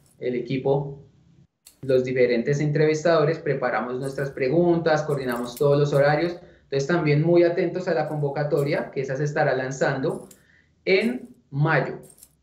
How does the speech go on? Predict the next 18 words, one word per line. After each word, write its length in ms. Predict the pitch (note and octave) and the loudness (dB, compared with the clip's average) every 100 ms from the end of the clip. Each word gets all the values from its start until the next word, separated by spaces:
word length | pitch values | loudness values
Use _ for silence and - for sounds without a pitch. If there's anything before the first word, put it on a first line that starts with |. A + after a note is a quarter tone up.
| _ | _
para 320 | - D#3+ E3 E3 | -10 -2 -2 0
tratar, 440 | C#3+ C3 A#2 A#2+ | -2 -2 -4 -4
para 260 | C#3 C3 - | -4 -4 -6
ter-, 300 | B2 - - - - _ C#3 | -8 -8 -12 -12 -12 _ -6
ajá, 120 | C#3 - - | -6 -6 -4
para 340 | C#3+ C#3+ C3 | 0 0 0
coordinar 880 | - D#3 C3+ A#2+ A#2+ C#3 A#3 - - _ _ _ _ _ _ | 0 2 2 -2 -2 -2 -2 -6 -16 _ _ _ _ _ _
todos 320 | F3 F3+ F#3 | 2 4 4
los 180 | F#3+ F#3+ | 2 0
espacios 640 | F#3+ F3+ D3 D#3 F#3+ - | -2 -2 -2 -2 -6 -10
y, 240 | F#3+ G#3+ F3+ | -12 -4 -2
em, 140 | C#3+ | -2
iniciar 460 | D3+ C#3 B2+ B2+ A2 | -2 -2 0 0 0
en 140 | G#2+ | -2
julio. 420 | - D#3 A#2 F#2+ - - - - - | -2 0 0 -2 -8 -16 -20 -20 -20
Sumado 560 | - F#3+ G3+ A3 B3 A3+ | -2 2 4 6 4 4
a 100 | A#3+ | 2
esto 500 | G#3+ - G#3 B3 - | 2 0 -4 -8 -14